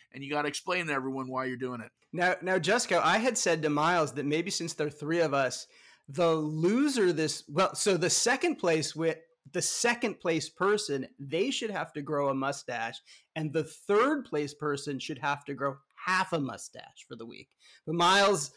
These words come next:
Speaker 2: knowing that he does not look good in half a mustache, decided that he didn't wanna do that. So it's just gonna be the third place person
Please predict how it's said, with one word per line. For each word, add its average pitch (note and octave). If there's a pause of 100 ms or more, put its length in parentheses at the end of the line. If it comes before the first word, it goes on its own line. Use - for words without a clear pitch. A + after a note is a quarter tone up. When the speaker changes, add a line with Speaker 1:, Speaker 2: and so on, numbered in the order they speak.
(180)
Speaker 2:
knowing G3+
that F3+
he D#3+
does D3+
not E3
look D#3+
good D#3+
in D3
half C3+
a C#3+
mustache, C3+
decided C3+
that B2+
he C#3
didn't C3
wanna B2
do A2+
that. -
So D#3+
it's D3
just A#3
gonna A3+
be F#3+
the E3+
third A3+
place G3+
person C#3+